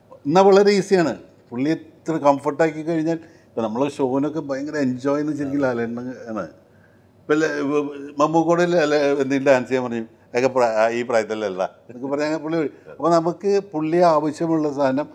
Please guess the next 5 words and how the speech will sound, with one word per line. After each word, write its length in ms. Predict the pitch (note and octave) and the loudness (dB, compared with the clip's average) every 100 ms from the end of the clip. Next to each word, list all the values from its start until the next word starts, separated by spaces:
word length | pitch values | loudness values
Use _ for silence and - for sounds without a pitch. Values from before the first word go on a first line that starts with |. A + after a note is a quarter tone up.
| - _ - | -20 _ -6
നമ്മളതിൻ്റെ 720 | B2 C3+ D3 C#3+ C3+ D3+ E3 - _ - | -2 2 2 2 0 -2 -4 -8 _ -8
രീതിയിൽ 520 | B2 B2+ B2+ C3 C#3+ E3 - | -4 -2 0 0 0 -4 0
പറഞ്ഞ് 440 | C3+ A#2+ A2+ C3+ | 0 0 -4 -6
കൊണ്ടുവരാം. 440 | D3+ C3+ A#2+ A2 F#2+ | -4 -4 -2 -2 -2
അതാണ് 320 | G2 A#2 C#3 | -2 -4 -6